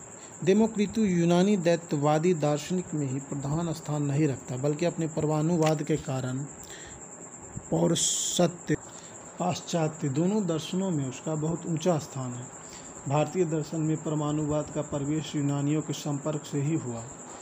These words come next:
इसमें संदेह की गुंजाइश नहीं, जबकि उपनिषद और उससे पहले के ही साहित्य में नहीं, बल्कि जैन और बौद्ध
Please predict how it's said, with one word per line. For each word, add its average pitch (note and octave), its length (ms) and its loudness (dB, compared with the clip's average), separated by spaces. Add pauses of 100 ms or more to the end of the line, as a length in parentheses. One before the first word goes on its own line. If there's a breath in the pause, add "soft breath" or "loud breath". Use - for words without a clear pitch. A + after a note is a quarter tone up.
(580 loud breath)
इसमें E3 280 0
संदेह D#3+ 540 2
की D#3+ 180 0
गुंजाइश D3 560 -2
नहीं, C#3 240 -2
जबकि D3 320 -2
उपनिषद D#3 640 0
और C#3+ 240 -2
उससे C#3 240 -4
पहले D3+ 400 0
के D#3+ 140 -2
ही D3+ 120 0
साहित्य D3+ 480 -2
में C#3+ 100 2
नहीं, C#3 260 0
बल्कि D3+ 280 0
जैन E3 320 0
और D3+ 240 -2
बौद्ध D3+ 320 -2